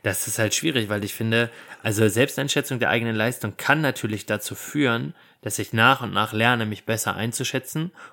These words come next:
und dann auch weiß, okay, ich bin aktuell so, also muss ich noch was tun und dann tue ich was.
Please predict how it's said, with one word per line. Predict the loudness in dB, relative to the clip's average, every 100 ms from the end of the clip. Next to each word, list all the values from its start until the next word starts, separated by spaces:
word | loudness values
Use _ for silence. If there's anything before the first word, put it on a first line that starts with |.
| -8
und | -2
dann | 0
auch | 0 0
weiß, | 2 2 2 -2
okay, | -10 -4 4 4
ich | 2 -2
bin | -4
aktuell | -4 -6 -8 -4 -4
so, | -2 0 0
also | 0 -2 -2
muss | -2 -4 -6
ich | -8
noch | -8 -6
was | -6 -6
tun | -6 -6 -6
und | -6
dann | -8 -8
tue | -2 -2
ich | -2
was. | -4 -4 -10